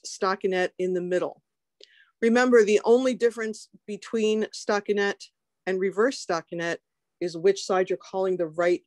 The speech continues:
side of the work. So it is alternating rows of knit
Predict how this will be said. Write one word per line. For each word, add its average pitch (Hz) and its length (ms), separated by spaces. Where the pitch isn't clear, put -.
side 170 540
of 160 160
the 160 80
work. 151 500
So 175 320
it 175 160
is 185 320
alternating 185 720
rows 180 540
of 160 180
knit 185 320